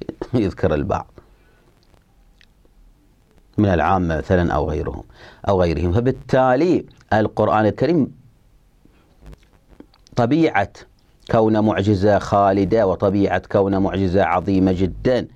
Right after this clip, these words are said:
وهي سند عظيم لحقانية دعوة النبي صلى الله عليه وآله للنبوة، هذا كان المفروض أن لو كان هناك شيء من هذا القبيل لبان لحساسية القرآن الكريم،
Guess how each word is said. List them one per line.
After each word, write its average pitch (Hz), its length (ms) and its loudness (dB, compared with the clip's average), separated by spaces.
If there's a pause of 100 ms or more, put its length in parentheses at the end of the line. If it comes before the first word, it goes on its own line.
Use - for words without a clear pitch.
(440)
وهي 95 360 2
سند 104 440 0
عظيم 95 380 2
لحقانية 104 960 0 (760)
دعوة 107 300 2
النبي 101 260 2
صلى 95 260 0
الله 95 360 2
عليه 98 180 2
وآله 98 300 2
للنبوة، 92 720 2 (840)
هذا 98 360 0 (240)
كان 80 120 0
المفروض 87 680 0 (680)
أن 113 320 -2 (440)
لو 90 220 0
كان 101 300 0
هناك 90 480 0
شيء 104 240 0
من 87 160 -2
هذا 80 280 0
القبيل 92 480 -2
لبان 78 500 -2
لحساسية 120 880 -2
القرآن - 800 -2
الكريم، - 600 -6